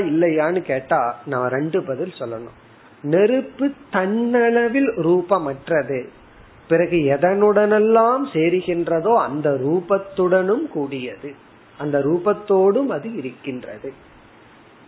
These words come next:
உண்மையிலேயே அந்த ரூபத்தோடு அது இல்லை, அந்த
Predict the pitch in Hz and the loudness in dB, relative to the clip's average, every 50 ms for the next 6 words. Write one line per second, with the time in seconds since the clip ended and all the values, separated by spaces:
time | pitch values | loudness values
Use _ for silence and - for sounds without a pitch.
0 | - - - - - - 135 143 156 170 170 170 170 165 160 160 160 156 160 185 | -20 -20 -20 -20 -14 -10 -8 -4 -2 0 2 2 2 2 2 0 0 0 0 0
1 | 196 180 165 151 143 135 151 175 185 175 - 190 185 185 - - 175 175 180 170 | -2 -2 -2 0 0 2 2 2 0 2 0 -2 -2 -2 -2 -2 0 0 2 0
2 | 165 147 147 147 139 139 151 190 226 233 185 - - - - - - - - - | 0 0 -2 -4 -2 0 0 0 2 0 0 -2 -4 -8 -18 -20 -20 -20 -20 -20
3 | - - - - - - 135 143 139 | -20 -20 -20 -16 -12 -10 -8 -6 -4